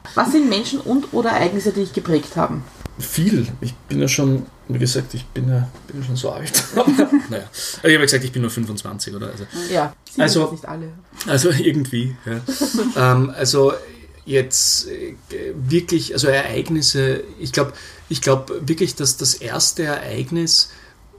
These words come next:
Speaker 2: das mich wirklich jetzt geprägt im Sinn von, ich kann mich so ganz genau dran erinnern,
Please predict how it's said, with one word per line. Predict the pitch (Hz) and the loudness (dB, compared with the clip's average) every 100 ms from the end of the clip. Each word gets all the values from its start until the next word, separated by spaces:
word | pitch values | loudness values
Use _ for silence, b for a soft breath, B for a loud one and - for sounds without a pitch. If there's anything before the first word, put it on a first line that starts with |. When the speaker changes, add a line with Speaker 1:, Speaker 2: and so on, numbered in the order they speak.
| - | -6
Speaker 2:
das | 139 135 | 0 2
mich | 147 131 135 | 2 2 0
wirklich | 160 139 | 0 -2
jetzt | 139 131 - | 0 -2 -2
geprägt | 127 - 113 120 190 - 143 | -4 -4 0 0 0 -6 -4
im | 135 | 2
Sinn | - 147 143 | 2 2 -2
von, | - 135 127 - | -2 0 0 -4
ich | 127 - | -12 -2
kann | 127 143 | 2 2
mich | 143 | 2
so | - 127 - - | 2 0 -4 -4
ganz | 117 156 170 - | -2 -2 -2 -2
genau | 143 120 113 135 | -2 0 0 -2
dran | 139 131 | -2 -2
erinnern, | 127 139 165 131 110 117 | -2 -2 -2 0 -2 -4